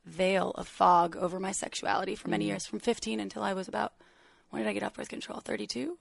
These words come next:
Speaker 2: Yeah.
Speaker 1: Yeah. It's a
Speaker 2: Yeah.
Speaker 1: long time, huh?
Speaker 2: It's a long one with birth control for
Speaker 1: Yeah.
Speaker 2: sure.
Speaker 1: And I tried all sorts of different things.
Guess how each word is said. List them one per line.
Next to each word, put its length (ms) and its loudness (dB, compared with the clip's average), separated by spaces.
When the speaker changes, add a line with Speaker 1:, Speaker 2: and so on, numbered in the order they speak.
Speaker 2:
Yeah. 380 -2
Speaker 1:
Yeah. 220 -4
It's 80 -6
a 40 0
Speaker 2:
Yeah. 60 4
Speaker 1:
long 160 4
time, 240 0
huh? 220 0
Speaker 2:
It's 160 -10
a 60 2
long 240 2
one 160 0
with 100 -2
birth 200 0
control 280 -6
for 120 -10
Speaker 1:
Yeah. 100 -6
Speaker 2:
sure. 220 2
Speaker 1:
And 100 6
I 60 8
tried 240 6
all 200 12
sorts 300 0
of 120 -2
different 300 -6
things. 440 -6